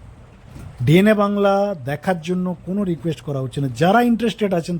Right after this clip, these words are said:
তারাই দেখবেন। যারা জেনুইন ফলোয়ার, সাবস্ক্রাইবার, যারা আমাদের খবর ট্রাস্ট করেন, শুধুমাত্র তারা দেখবেন। আদার্স কাউকে, রামশ্যাম, যদুমধু, কাউকে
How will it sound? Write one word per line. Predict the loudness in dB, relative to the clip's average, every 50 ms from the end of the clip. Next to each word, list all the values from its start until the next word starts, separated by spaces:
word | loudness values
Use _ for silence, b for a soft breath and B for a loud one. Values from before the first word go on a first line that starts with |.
| -4
তারাই | -2 0 2 2 0
দেখবেন। | 0 -4 -8 -8 -12 -16 -18 -18 -20 -20 -20 -20 -20 -20 -20 -20 -20 -14 -6
যারা | 0 0 2 2 2
জেনুইন | 0 -2 -4 -2 -2 0 0 -2 -2
ফলোয়ার, | -4 -4 -4 -2 -2 0 -2 -4 -4 -4 -10
সাবস্ক্রাইবার, | -10 -10 -8 -6 -4 -4 -2 -4 -4 -2
যারা | -2 0 0
আমাদের | 2 2 2 0 -2
খবর | -2 -2 -4 -4 -4 -6 -6
ট্রাস্ট | -6 -6 -6 -6 -10 -8
করেন, | -4 -2 -2 0 -2 -4 B B B B B -8
শুধুমাত্র | -4 0 2 2 4 4 4 2 2 0 -2 0
তারা | 2 2 2 2
দেখবেন। | 0 -2 -6 -10 -12 -14 -14 -10 -4
আদার্স | -2 0 2 2 2 2 0
কাউকে, | -2 2 2 2 2 2 0 0
রামশ্যাম, | 2 2 0 0 0 -2 -2 -2 -2
যদুমধু, | -2 -4 -4 -2 -2 -2 -2 -4 -6 -8 -8 -14 -20 -20 -20 -20 -20 -20 -20 -20 -20 -20 -20 -20 -20 -20 -20 -12 -2
কাউকে | 0 0 0 0 -2 -2 0 2 2 2 0